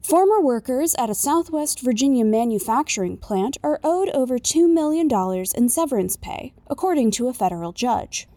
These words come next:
Cardinal News reports that Bristol Compressors International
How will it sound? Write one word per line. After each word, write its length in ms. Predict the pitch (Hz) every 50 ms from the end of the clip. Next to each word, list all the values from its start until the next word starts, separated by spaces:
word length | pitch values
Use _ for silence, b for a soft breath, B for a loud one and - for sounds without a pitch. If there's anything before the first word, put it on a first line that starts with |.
| _ _ _ _
Cardinal 460 | - - 330 359 381 381 359 359 370
News 320 | 349 302 311 339 370 311 262
reports 560 | 240 196 - - 190 175 202 254 - - -
that 200 | 240 302 285 233
Bristol 360 | 262 339 370 - - 359 330
Compressors 580 | 320 - 294 269 262 269 302 285 - 302 277 254
International 840 | 247 233 226 214 208 202 214 254 262 - 220 190 170 160 185 -